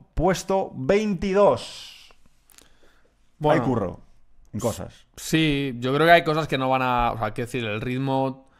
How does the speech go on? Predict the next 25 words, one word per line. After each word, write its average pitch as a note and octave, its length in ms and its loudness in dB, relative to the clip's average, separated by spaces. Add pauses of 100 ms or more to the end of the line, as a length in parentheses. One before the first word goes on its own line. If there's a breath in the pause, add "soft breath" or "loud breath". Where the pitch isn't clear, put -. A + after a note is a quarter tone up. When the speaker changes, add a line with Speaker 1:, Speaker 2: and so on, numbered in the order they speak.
(260 soft breath)
Speaker 2:
si - 140 -8
juegas C3+ 240 2
con C3+ 180 0
dos B2+ 160 0
grandes, B2+ 680 -2
tampoco A2+ 360 -4
te A#2 80 -6
interesa, A2 760 -4 (220)
¿no? A#2 280 -10
Un A#2+ 160 -12
ritmo G#2+ 760 -8
Speaker 1:
Ujú. B2+ 280 -4 (160)
Speaker 2:
escandalosamente A2+ 840 -6
alto. C3+ 500 -4 (440 loud breath)
El A#2+ 140 -8
tema C#3+ 200 0
de D#3 60 6
las D3+ 140 6
victorias C#3 380 0
en C3+ 80 -4
el B2 120 -6
clutch C#3+ 420 4 (120)
es A#2+ 180 -6
funcionamiento, B2+ 960 -4 (180)
repes, C3+ 760 -8